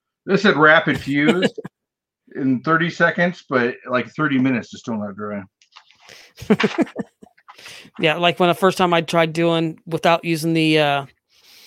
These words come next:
Speaker 2: the solvent for plexi,
Speaker 1: Oh,
Speaker 2: the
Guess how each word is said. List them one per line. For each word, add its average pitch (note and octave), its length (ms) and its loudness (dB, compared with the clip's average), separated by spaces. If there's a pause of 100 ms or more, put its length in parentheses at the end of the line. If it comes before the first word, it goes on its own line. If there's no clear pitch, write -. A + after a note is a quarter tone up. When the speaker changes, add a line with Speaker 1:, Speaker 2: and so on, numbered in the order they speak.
(440)
Speaker 2:
the - 80 -4
solvent E3+ 540 2
for D#3 500 -6 (960)
plexi, F3+ 400 0
Speaker 1:
Oh, E3 220 6
Speaker 2:
the - 80 -6